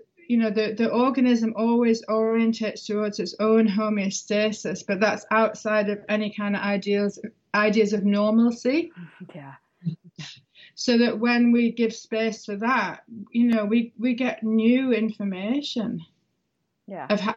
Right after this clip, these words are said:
Speaker 1: you know, that, that influences how we move and, and how we experience our humanness.
Speaker 2: Yeah.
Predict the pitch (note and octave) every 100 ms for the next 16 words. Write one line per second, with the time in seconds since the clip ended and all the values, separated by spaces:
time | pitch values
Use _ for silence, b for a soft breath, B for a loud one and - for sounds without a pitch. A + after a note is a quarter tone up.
0 | A#3 A#3+ A3+ A3 G#3 - - A3+ F#3+ A3
1 | G#3+ - A3 A3+ A3+ G#3+ F#3 G3+ - G#3
2 | G#3+ G3+ G3+ G3 G3+ A#3 B3+ G3+ G3+ G#3
3 | G3+ G#3+ G#3 A3+ B3+ B3+ A3+ - - A#3
4 | A3+ A3 - G#3+ F#3+ F#3 _ _ - -
5 | A3 A#3 C#4 D4+ F4+ F#4 - - - _
6 | _ _ _ _ _ _ _ _ _ _
7 | _ _ _ _ _ _ _ _ _ _
8 | _ _ - F3 E3